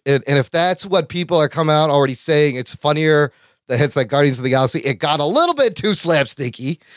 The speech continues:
And should Thor really be like, you know, like a, a, a, a surfer dude, uh,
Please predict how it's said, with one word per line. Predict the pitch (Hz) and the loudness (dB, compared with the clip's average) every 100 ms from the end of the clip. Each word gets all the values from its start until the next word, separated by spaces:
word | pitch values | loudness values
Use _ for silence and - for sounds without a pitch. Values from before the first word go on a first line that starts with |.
| - - _ | -20 -20 _
And | 202 202 | -2 0
should | - 233 | 0 -2
Thor | - 247 262 | -2 0 2
really | 226 233 226 | 2 0 -2
be | 226 226 | 0 2
like, | 226 220 - | 2 2 0
you | 226 | 0
know, | 202 180 | 2 4
like | 190 196 | 2 2
a, | 180 | 2
a, | 175 170 170 160 156 | 2 2 2 2 2
a, | 156 156 | 2 2
a | |
surfer | 143 254 269 220 | 2 0 2 0
dude, | 147 143 135 151 - 151 | 2 2 2 0 -6 -2
uh, | 151 147 143 | 2 4 2